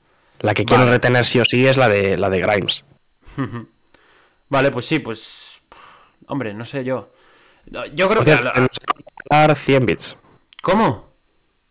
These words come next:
Speaker 1: Cien bits nos acaban de regalar.
Speaker 2: ¿En serio? Tío, no me cargan las actividades. Antes me salió lo del tren del hype porque era la primera vez, pero estoy quedando fatal, porque estoy aquí hablando y no me
Speaker 1: Au-
Speaker 2: salen las cosas.
Speaker 1: baja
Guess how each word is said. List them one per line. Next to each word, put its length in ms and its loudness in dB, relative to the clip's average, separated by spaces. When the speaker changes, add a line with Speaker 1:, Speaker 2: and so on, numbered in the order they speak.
Speaker 1:
Cien 240 4
bits 200 2
nos 140 0
acaban 220 2
de 60 4
regalar. 340 0
Speaker 2:
¿En 80 2
serio? 560 2
Tío, 340 0
no 200 0
me 140 2
cargan 320 4
las 220 2
actividades. 520 2
Antes 200 0
me 100 -2
salió 180 2
lo 80 2
del 140 2
tren 180 -2
del 120 0
hype 180 -2
porque 220 -2
era 120 0
la 100 0
primera 280 2
vez, 220 2
pero 120 -8
estoy 200 -8
quedando 280 0
fatal, 400 0
porque 200 -10
estoy 200 -6
aquí 120 -4
hablando 280 0
y 60 -2
no 80 2
me 60 4
Speaker 1:
Au- 40 2
Speaker 2:
salen 200 0
las 160 -6
cosas. 280 -4
Speaker 1:
baja 460 -2